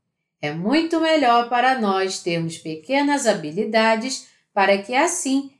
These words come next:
ninguém fique se gabando com soberba,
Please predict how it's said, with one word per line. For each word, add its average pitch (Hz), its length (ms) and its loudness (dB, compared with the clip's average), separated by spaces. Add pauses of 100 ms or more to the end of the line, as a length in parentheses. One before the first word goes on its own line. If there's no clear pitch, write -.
(120)
ninguém 294 560 0
fique 285 240 -4
se - 220 -6
gabando 202 640 2
com 147 160 -12
soberba, 220 840 2